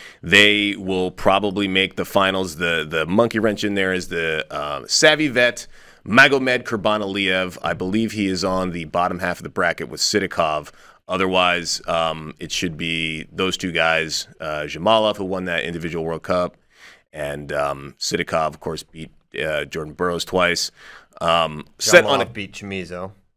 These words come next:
Speaker 1: Yes, and Jamal, uh, beat Chamizo. Um, so this is like they just keep pumping out, uh, world caliber gold medal contenders, uh, after another. No Sabalov. Uh, we believe he's transferred to Serbia, but, um, he did not enter the European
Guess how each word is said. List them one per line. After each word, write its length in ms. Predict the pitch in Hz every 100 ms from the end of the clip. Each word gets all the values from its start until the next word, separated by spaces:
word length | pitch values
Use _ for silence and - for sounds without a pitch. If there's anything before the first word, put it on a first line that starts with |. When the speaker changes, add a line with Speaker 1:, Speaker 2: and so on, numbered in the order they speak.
| _ _ _ _ _ _
Speaker 1:
Yes, 380 | 127 104 - -
and 120 | 87
Jamal, 340 | 85 90 90 85 -
uh, 120 | 85
beat 200 | 80 87
Chamizo. 580 | 92 87 85 85 85 85 -
Um, 320 | 80 78 78 73
so 340 | - 101 95
this 260 | 80 95 117
is 180 | 117 92
like 200 | 95 90
they 100 | 104
just 220 | 95 95
keep 160 | 104 -
pumping 260 | 98 90
out, 240 | 90 87 - _
uh, 300 | 80 80 73 71
world 300 | - 87 90
caliber 420 | - 87 82 82 78
gold 240 | 80 80
medal 320 | 80 78 76 -
contenders, 640 | - 76 80 76 73 - - _ _ _ _
uh, 220 | 76 73
after 240 | - 80 82
another. 320 | 87 98 95
No 220 | 95 156
Sabalov. 840 | 160 143 113 123 123 120 120 107 -
Uh, 240 | 92 92 92
we 80 |
believe 320 | 98 101 113 104
he's 180 | 104
transferred 500 | - 107 98 - 98 -
to 100 | -
Serbia, 640 | - 110 104 107 104 98
but, 300 | 90 87 - -
um, 340 | 82 80 78
he 120 | 80
did 140 | 82 82
not 200 | 101 -
enter 200 | 92 92
the 100 | 85
European 580 | 87 82 - 98 95